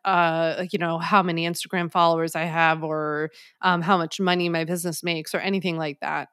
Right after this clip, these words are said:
right? Like, it's just a place where the people are really friendly. They kinda all have same common goals, and it's a really positive place, really welcoming, warm place. And you leave feeling good. Like, they help you produce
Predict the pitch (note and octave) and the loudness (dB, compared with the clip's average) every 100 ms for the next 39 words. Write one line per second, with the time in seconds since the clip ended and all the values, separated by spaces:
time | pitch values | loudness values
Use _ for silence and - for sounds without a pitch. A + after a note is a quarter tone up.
0 | - E3+ F3 - - - _ F#3 F#3+ - | -4 -2 -2 -4 -20 -20 _ 4 4 4
1 | G#3 C4 C4+ B3 G3+ A3 G3+ - F#3+ F3+ | -2 0 0 0 4 6 6 4 0 0
2 | - B3+ C4+ B3+ B3 - G#3+ G#3 G3+ G3+ | -2 2 4 4 4 4 4 4 4 4
3 | F#3+ F3+ A3+ G#3+ F#3+ G#3+ G#3 - G#3 G3+ | 2 0 2 4 4 4 2 0 -2 0
4 | - G3 G3 F#3 F3+ F3+ F3 F3 - - | 0 0 2 4 6 6 4 2 -4 -14
5 | - - G3+ G3 F3 E3+ G#3 A#3 - G3+ | -20 -2 4 6 6 2 2 2 4 6
6 | F#3+ G3 F#3+ F3+ F3+ - F3 E3+ - F#3 | 6 6 2 0 -2 -2 0 0 -2 -2
7 | G#3 F#3+ F3 F3 E3+ F#3 F3 E3+ D#3+ E3 | 0 4 6 4 2 -2 -2 -2 0 0
8 | E3 D#3+ D#3+ - D3+ D3 - - _ _ | 0 -2 -6 -6 -6 -6 -10 -18 _ _
9 | G#3+ A3+ A3+ G#3+ A3+ A#3+ A#3 A#3+ A3 G#3+ | 4 6 4 0 2 2 2 2 2 4
10 | F#3+ D#3+ D3 - E3+ E3 F#3+ G3 F3 G3 | 2 0 -6 -6 -6 -2 -2 -4 -6 -2
11 | G3 F#3+ - | -2 -4 -10